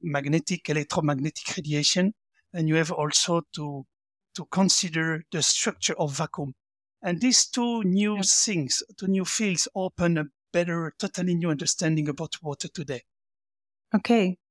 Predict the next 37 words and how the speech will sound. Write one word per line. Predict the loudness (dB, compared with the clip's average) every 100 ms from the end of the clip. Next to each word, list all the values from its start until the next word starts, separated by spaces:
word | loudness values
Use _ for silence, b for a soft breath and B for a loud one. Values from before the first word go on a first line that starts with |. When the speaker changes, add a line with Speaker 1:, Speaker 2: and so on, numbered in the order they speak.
| _ 0
Speaker 2:
And | 4
can | 4
you | 4
tell | 4 4
us | 4
a |
little | 4 4
bit | 4 2
more | 4 4
about | 4 2 2
that | -2
then? | 0 0 0 -2
Then | -2 2
how | 2
does, | 2 0 -2
what, | 0 -2 -4
what | -4 -2
does | -2 0
that | 0 2
do, | 4 4 2
this | -4
understanding | -4 -4 -2 0 0 0
of | -4 -2
water? | 0 0 -4 _ _ _ -6
Speaker 1:
Yeah, | 0 2 2 -2
of | -6 -2
course, | 2 2 2
this | 2 2 4
is | 4
science | 2 2 4 4 2
relating | 0 -2 0 0
strictly | 0 -2 -4 -6
to | -4
water | 0 0 0
itself. | 0 2 2 0 -2
Now, | 0 2 2 0 -2 -2
Speaker 2:
Mm-hmm. | 2 2